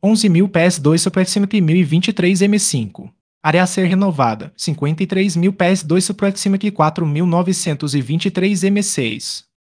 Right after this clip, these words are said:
Energia fotovoltaica prevista, trinta e três por cento do consumo do prédio administrativo. Sete. Término previsto, janeiro de dois mil e vinte e oito. Detalhes do projeto: o plano integra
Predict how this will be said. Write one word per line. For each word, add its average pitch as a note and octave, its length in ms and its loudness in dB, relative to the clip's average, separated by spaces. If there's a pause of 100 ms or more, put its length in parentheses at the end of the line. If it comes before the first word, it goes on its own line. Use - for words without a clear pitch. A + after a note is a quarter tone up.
(160)
Energia E3+ 380 4
fotovoltaica F3+ 720 0
prevista, E3+ 600 -2 (140)
trinta D#3 240 2
e F#3+ 40 2
três F#3 260 2
por G3+ 160 0
cento E3 240 0
do D3 100 -4
consumo F3 480 0
do D#3 80 0
prédio E3+ 340 2
administrativo. G3+ 800 2
Sete. A#2 520 -4 (360)
Término F3+ 300 4
previsto, E3 540 0 (100)
janeiro B2+ 400 0
de E3 120 0
dois E3 200 2
mil B2+ 140 0
e D#3+ 40 2
vinte D#3+ 280 0
e E3+ 60 0
oito. D3+ 160 0
Detalhes E3 440 0
do D3 140 -4
projeto: E3 400 0
o F#3 60 0
plano D#3 300 0
integra D3 560 -2